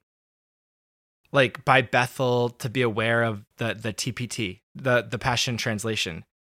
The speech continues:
The only ones are people who are, like, uh, looking for problems with Bethel. I, I don't know anybody who's, like, reading T P T 'cause they're like, "Oh, this is what Bethel uses."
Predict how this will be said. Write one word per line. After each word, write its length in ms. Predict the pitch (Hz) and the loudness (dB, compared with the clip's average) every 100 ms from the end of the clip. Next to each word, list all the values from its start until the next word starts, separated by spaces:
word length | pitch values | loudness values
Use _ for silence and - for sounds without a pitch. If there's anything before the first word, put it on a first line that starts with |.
| _ - | _ -2
The 140 | 165 | 2
only 240 | 165 185 | 6 6
ones 440 | 180 135 143 190 196 | 6 6 6 4 4
are 160 | 156 | 4
people 480 | 147 160 156 165 156 | 4 2 4 6 6
who 140 | 147 147 | 6 4
are, 140 | 139 | 4
like, 500 | 131 127 117 - - _ _ _ _ _ _ _ _ _ _ | 6 4 4 -2 -18 _ _ _ _ _ _ _ _ _ _
uh, 440 | - 110 110 95 58 - - _ _ _ - - _ _ _ _ _ _ - | -2 0 0 0 -4 -8 -18 _ _ _ -20 -20 _ _ _ _ _ _ -4
looking 480 | 165 170 - 170 156 | 4 4 6 4 4
for 160 | - | 0
problems 480 | 131 147 131 127 123 | 2 6 6 4 -2
with 120 | 117 | 0
Bethel. 440 | 104 104 104 80 - _ _ _ _ - | 0 -2 -2 -4 -6 _ _ _ _ 2
I, 140 | 131 | 4
I 100 | 135 | 6
don't 120 | 180 | 6
know 100 | 190 | 6
anybody 520 | 143 131 147 139 127 123 | 6 4 4 4 4 4
who's, 160 | 127 | 2
like, 180 | 120 110 | 2 0
reading 300 | 113 117 123 | 0 0 0
T 160 | - 127 | 0 -2
P 180 | 135 123 | -2 -2
T 300 | 120 113 143 | 0 0 0
'cause 160 | 135 | -2
they're 80 | 127 | 2
like, 140 | 131 | 2
"Oh, 140 | 185 208 | 4 4
this 120 | 170 | 4
is 60 | 175 | 2
what 140 | 170 | 2
Bethel 280 | 202 208 135 | 2 4 4
uses." 500 | 120 101 98 98 - | 2 0 -4 -4 -4